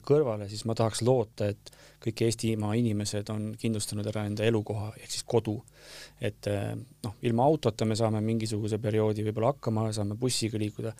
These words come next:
aga mul peavarju ei ole, et siis see, siis ma ei tahaks küll kellegile sellist olukorda, et, et, äh, et see selline fataalne asi võiks juhtuda, et näiteks kodust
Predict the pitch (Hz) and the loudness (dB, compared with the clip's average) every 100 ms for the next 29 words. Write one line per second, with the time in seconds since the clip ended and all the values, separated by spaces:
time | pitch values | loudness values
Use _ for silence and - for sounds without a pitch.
0 | - - - 107 110 117 135 110 107 107 | -16 -14 -6 -2 0 4 4 4 0 0
1 | 104 110 113 104 104 - - - 110 104 | 4 6 6 4 0 -2 0 2 2 0
2 | - - - - - - 101 104 - 117 | -8 -20 -20 -20 -16 -6 -4 -4 -2 2
3 | 110 101 - 107 107 101 101 104 107 104 | 2 2 0 2 2 0 -4 -4 -4 0
4 | 110 104 104 104 104 104 - 107 117 107 | 0 0 -2 -4 -6 -6 -8 -8 -8 -10
5 | - 113 107 107 110 117 - - - - | -10 -8 -6 -6 -8 -10 -16 -20 -20 -12
6 | 120 104 98 101 101 110 117 - 107 113 | -4 -2 -2 -4 -4 -6 -6 -6 4 4
7 | 104 107 110 104 107 117 117 117 113 107 | 6 2 0 -2 0 2 2 -2 -6 -6
8 | 107 - - 107 104 110 - 117 104 104 | -8 -10 -8 -8 -6 -8 -4 -6 -6 -8
9 | - | -10